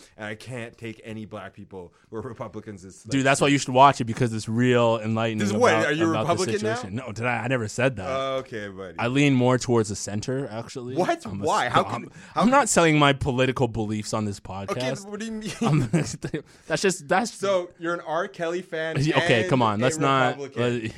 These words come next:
Speaker 2: let, <laughs>
Speaker 1: Wow.
Speaker 2: and this guy's trying to record this, dude.
Speaker 1: Sus.
Speaker 2: All right, anyways, back to this Don Q, <laughs> Tory Lanez beef. So Don Q dropped his song.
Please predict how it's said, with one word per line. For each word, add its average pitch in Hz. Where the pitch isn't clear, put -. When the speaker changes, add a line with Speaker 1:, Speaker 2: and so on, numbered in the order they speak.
Speaker 2:
let, -
<laughs> 175
Speaker 1:
Wow. 170
Speaker 2:
and 147
this 139
guy's 147
trying 139
to 123
record 113
this, 104
dude. 180
Speaker 1:
Sus. 135
Speaker 2:
All 139
right, 123
anyways, 160
back 180
to 214
this 196
Don 143
Q, 123
<laughs> -
Tory 135
Lanez 120
beef. 101
So -
Don 165
Q 165
dropped 143
his 135
song. 107